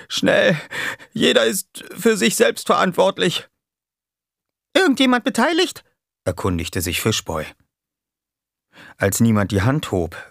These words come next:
wandte er sich wieder Winston zu. „Erzähl uns alles, was du weißt, aber beeil dich.“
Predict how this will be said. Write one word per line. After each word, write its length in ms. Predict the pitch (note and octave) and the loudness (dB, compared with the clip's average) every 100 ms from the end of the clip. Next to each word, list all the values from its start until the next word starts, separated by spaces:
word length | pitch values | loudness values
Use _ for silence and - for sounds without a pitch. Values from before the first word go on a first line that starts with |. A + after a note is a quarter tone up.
| - | 0
wandte 300 | G2+ G#2 G#2+ | 0 0 0
er 80 | |
sich 180 | G2 G2 | 0 0
wieder 240 | G#2+ F#2+ F#2+ | 2 2 2
Winston 380 | G#2+ - - | 0 0 -4
zu. 260 | F2+ F#2 D#2 - _ _ _ _ _ _ _ _ - | -4 -4 -6 -12 _ _ _ _ _ _ _ _ -6
„Erzähl 340 | D#3+ E3 D4+ A#3+ | -4 0 2 2
uns 140 | D#3+ | 2
alles, 240 | A#3+ D4 | 0 2
was 120 | C#4 C4 | 0 0
du 120 | D4 | 0
weißt, 240 | F#3+ A2+ | 0 0
aber 160 | F3 F#3+ | 0 2
beeil 320 | A3+ B3+ - | 0 0 0
dich.“ 260 | A#2 - | -2 -6